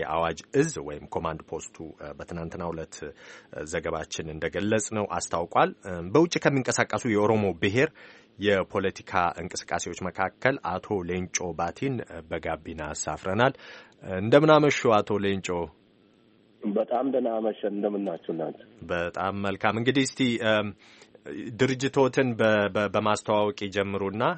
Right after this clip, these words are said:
Speaker 1: ከኢትዮጵያ መንግስትም የተሰጠውን መግለጫ እንሰማለን። የእርስዎንም አስተሳሰብ፣ እ፣ እንወስዳለን እዚህ ላይ።
Speaker 2: እ፣ በጣም ጥሩ። እኔ የኦሮሞ፣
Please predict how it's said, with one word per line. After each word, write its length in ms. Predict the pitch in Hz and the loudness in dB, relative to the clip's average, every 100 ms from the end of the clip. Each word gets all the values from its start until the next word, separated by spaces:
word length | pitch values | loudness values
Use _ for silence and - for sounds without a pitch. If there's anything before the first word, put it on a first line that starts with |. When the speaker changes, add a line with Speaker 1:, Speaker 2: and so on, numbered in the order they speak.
| - | -6
Speaker 1:
ከኢትዮጵያ 640 | 104 92 90 87 98 101 95 | -6 -2 -2 -4 -6 -4 -4
መንግስትም 540 | 95 95 95 - 110 101 - | -4 -6 -10 -2 -2 -2 -8
የተሰጠውን 600 | 92 95 95 101 92 98 | -8 -8 -8 -4 -2 -2
መግለጫ 320 | 92 92 90 92 | -4 -4 -4 -4
እንሰማለን። 580 | 92 90 92 98 151 117 | -4 -4 -2 0 0 0
የእርስዎንም 480 | 104 - 101 101 92 | -2 -2 -2 -2 -4
አስተሳሰብ፣ 580 | 85 - 90 87 151 - | -8 -8 -6 0 0 -2
እ፣ 140 | - 78 69 - 82 58 | -14 -14 -14 -18 -20 -18
እንወስዳለን 640 | 85 87 85 87 87 87 | -14 -10 -8 -6 -6 -6
እዚህ 200 | 85 82 | -8 -10
ላይ። 140 | 80 73 _ _ _ _ 113 113 110 _ _ _ _ _ _ _ | -10 -12 _ _ _ _ _ _ _ _ _ _ _ _ _ _
Speaker 2:
እ፣ 80 | 110 110 | -2 0
በጣም 320 | 113 120 127 127 | 0 -2 -4 -4
ጥሩ። 160 | 131 113 | -4 -2
እኔ 120 | 104 107 110 107 | -2 0 0 0
የኦሮሞ፣ 1300 | 101 92 87 82 78 _ - - - - 101 101 | -2 -2 -4 -4 -8 _ -20 -20 -20 -8 -4 -2